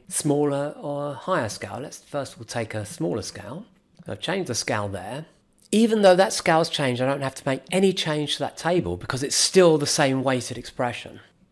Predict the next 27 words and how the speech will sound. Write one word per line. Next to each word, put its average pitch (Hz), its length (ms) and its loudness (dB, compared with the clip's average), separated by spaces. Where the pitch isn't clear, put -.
And 123 80 -8
similarly, 151 600 0
if - 100 -16
I 135 60 -6
decided 135 600 -6
that 131 220 -4
needed 127 260 -8
to 131 80 -10
be 127 360 -6
a 113 60 -16
finer 160 400 -4
grained 165 360 0
scale, 196 560 -6
I 120 40 -12
suppose 147 260 0
I 151 80 2
even 147 120 0
want 156 160 2
to 156 40 4
add 165 160 4
my 156 160 2
own 226 180 4
thing 113 240 0
at 117 60 -4
the 110 100 -2
end 107 180 0
here. 92 380 -6